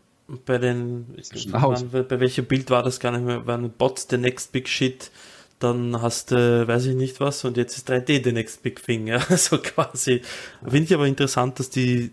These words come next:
Speaker 1: die Entwicklung so rein mach-, ähm, äh, dass die Entwicklung so weit geht, weil mit Windows acht kam ja der Support für drei D Drucker nativ im System.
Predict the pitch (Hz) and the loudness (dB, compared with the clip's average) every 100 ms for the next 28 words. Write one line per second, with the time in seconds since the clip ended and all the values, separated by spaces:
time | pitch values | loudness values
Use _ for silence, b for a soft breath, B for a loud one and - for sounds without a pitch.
0 | - 127 123 - - 127 117 123 120 117 | -4 -2 -2 -8 -6 -4 -2 -2 -4 -6
1 | 120 117 113 - - 120 120 - 117 - | -8 -6 -6 -6 -2 0 -2 -6 -6 -4
2 | - B B 120 123 127 127 127 117 127 | -6 B B -2 0 0 2 2 4 2
3 | 120 117 - 127 127 117 117 B B B | 2 -2 2 2 2 -2 -2 B B B
4 | B 117 139 139 - 131 - - 131 127 | B -6 -2 0 2 0 -2 -4 -2 0
5 | 139 131 - 127 127 123 - 123 117 113 | 0 0 0 2 0 0 -2 -2 0 0
6 | 131 135 175 175 170 156 151 - 160 156 | -2 0 -2 0 0 0 -2 -4 -2 -2
7 | 147 - 143 139 139 | -4 -6 -4 -2 -2